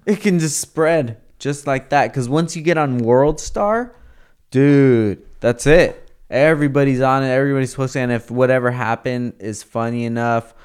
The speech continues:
or if it, if it's entertaining, if you're the person, 'cause I think I could work at World Star, bro.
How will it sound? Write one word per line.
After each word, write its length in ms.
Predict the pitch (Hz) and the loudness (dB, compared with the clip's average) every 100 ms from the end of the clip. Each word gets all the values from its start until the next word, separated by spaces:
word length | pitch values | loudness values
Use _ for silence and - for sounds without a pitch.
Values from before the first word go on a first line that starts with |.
| _ - | _ -8
or 200 | 110 113 | -4 -2
if 220 | - 135 151 | -2 -2 -2
it, 140 | 131 | -4
if 220 | 139 - | -4 -4
it's 180 | 139 - | -6 -6
entertaining, 840 | 143 139 131 139 135 127 98 82 - _ _ - | -8 -6 -6 -8 -6 -6 -8 -12 -18 _ _ -8
if 240 | 107 - - | -8 -8 -18
you're 380 | 135 123 135 165 | -14 0 4 6
the 100 | 185 | 4
person, 680 | - 175 160 - 147 143 143 - - _ - | 0 2 2 0 -4 -4 -8 -14 -20 _ -4
'cause 140 | 156 | 2
I 120 | 202 | 4
think 200 | - 466 | 4 2
I 100 | 269 | 2
could 160 | 151 120 | 0 -2
work 240 | 113 127 | 0 0
at 140 | 117 98 | 0 2
World 300 | 120 139 - | 6 6 4
Star, 240 | - 82 | -4 -6
bro. 320 | 82 85 85 | -6 -6 -8